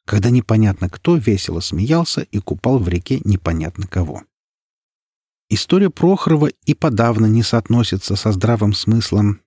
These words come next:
Утопленник на своей спине понёс свою убийцу домой? Но это же абсурд, Ваша честь.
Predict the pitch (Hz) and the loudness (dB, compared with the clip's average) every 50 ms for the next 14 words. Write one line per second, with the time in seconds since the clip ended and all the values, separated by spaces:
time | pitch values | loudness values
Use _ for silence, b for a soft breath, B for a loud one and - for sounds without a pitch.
0 | _ _ _ _ _ _ _ _ _ _ _ _ _ _ _ _ _ _ _ - | _ _ _ _ _ _ _ _ _ _ _ _ _ _ _ _ _ _ _ -2
1 | 117 113 - - 156 170 - - 98 92 85 76 - - - _ - - - - | 0 0 0 0 0 0 0 0 -2 -2 -2 -4 -8 -12 -16 _ -20 -20 -20 -20
2 | _ _ - 101 95 - - 104 120 143 165 160 - - - - - 101 107 135 | _ _ -2 -2 0 0 0 0 2 2 2 0 0 -4 -4 -2 0 2 4 4
3 | 156 180 180 - _ _ _ _ _ _ - 104 120 151 170 160 - - - - | 4 2 0 -2 _ _ _ _ _ _ 0 2 2 2 2 0 -2 -6 -6 -2
4 | - 95 120 151 156 - 113 95 90 101 143 160 160 - - - 87 87 90 95 | 0 0 2 2 2 2 0 0 2 2 2 0 0 -2 -6 -6 -4 -2 0 2
5 | 104 127 156 190 214 - _ _ _ _ _ _ _ _ _ _ _ _ _ _ | 2 2 2 2 0 -2 _ _ _ _ _ _ _ _ _ _ _ _ _ _
6 | _ _ _ _ _ _ _ _ _ _ _ _ _ _ - 107 98 - 101 90 | _ _ _ _ _ _ _ _ _ _ _ _ _ _ 0 0 0 0 0 0
7 | - 90 87 - - - - 170 160 - - - 101 123 131 - - - - - | 0 -2 -4 -4 -4 -2 0 0 0 -2 -2 -4 -4 -2 -2 -4 -6 -8 -10 -10
8 | - - - - - - - - | -10 -10 -12 -16 -18 -18 -20 -20